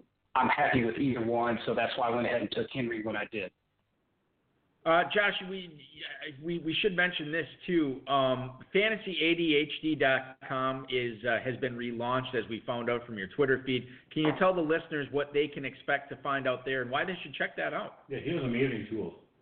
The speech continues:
Speaker 1: Yeah, so the plan to relaunch that site was, it's something that's needed to be done for probably the past two years. It was just a very rudimentary, ugly site, and I relied on people going to the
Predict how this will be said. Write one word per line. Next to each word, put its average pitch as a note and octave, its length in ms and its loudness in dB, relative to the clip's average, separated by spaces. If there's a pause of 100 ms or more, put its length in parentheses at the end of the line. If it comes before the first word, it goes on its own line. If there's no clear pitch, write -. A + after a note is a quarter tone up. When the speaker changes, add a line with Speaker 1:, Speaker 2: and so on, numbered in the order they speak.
(1400)
Speaker 1:
Yeah, D3+ 300 6
so E3+ 360 4 (120)
the C#3 80 2
plan C4+ 240 4
to A3 80 6
relaunch D3 340 4
that B2 180 4
site B2 280 0
was, A#2 120 -4
it's C#3 200 -8
something D#3+ 280 2
that's C3 220 0
needed C3+ 240 4
to A#2 60 -2
be B2 100 4
done A#2 320 4
for A#2+ 120 2
probably A#2 280 2
the A2 80 2
past A2+ 320 0
two C3 80 2
years. A2+ 360 4
It B2 140 4
was A2+ 120 -6
just C#3+ 160 0
a B2 100 0
very C3 300 4
rudimentary, B2 580 4
ugly B2 380 4
site, A#2+ 360 4
and B2 120 2
I A#2 180 4
relied B2+ 240 4
on A#2+ 120 2
people B2+ 280 2
going A#2+ 380 2
to B2+ 80 0
the A2+ 220 4